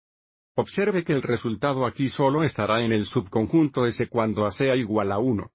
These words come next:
pero A puede ser cualquier número real y, por lo tanto,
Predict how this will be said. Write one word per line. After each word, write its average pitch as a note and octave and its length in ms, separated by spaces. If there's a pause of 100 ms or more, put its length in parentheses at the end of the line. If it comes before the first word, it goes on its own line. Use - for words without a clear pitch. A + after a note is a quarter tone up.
(100)
pero A2+ 280
A G2+ 80
puede D3+ 300
ser E3+ 260
cualquier C3 420
número D3 340
real A2+ 300
y, G2 200 (160)
por A#2+ 200
lo G2 140
tanto, C#3 500